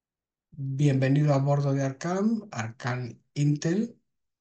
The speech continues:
¿Estos son ellos? ¿No? Sí. Arcan.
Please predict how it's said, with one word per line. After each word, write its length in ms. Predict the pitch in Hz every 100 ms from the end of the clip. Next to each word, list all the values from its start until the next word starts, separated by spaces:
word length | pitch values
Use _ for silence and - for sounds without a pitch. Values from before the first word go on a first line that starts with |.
| _
¿Estos 240 | - - 117
son 180 | 87 92
ellos? 240 | 147 202
¿No? 100 | 113 131 - _ _ _ _ _ _ _
Sí. 260 | - 139 156 _ 156 - _ _ _ _ _ _ _ _ _ _ -
Arcan. 720 | 110 117 135 139 160 175 175